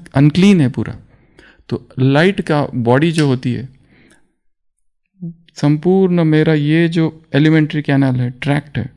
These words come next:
संपूर्ण clean है, उसमें केवल ऊर्जा ही ऊर्जा भरती जा रही है।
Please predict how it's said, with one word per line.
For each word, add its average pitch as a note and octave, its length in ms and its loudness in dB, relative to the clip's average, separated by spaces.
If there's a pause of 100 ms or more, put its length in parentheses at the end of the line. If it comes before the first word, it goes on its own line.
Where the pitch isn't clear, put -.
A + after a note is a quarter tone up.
संपूर्ण D3 680 0
clean A#2+ 320 -2
है, A#2+ 120 -12 (500)
उसमें D#3 380 -4
केवल F#3+ 380 4
ऊर्जा E3+ 300 4
ही F3+ 120 2
ऊर्जा D#3+ 300 2
भरती C3 300 0
जा G#2 160 -2
रही G2 180 -8
है। A2 100 -14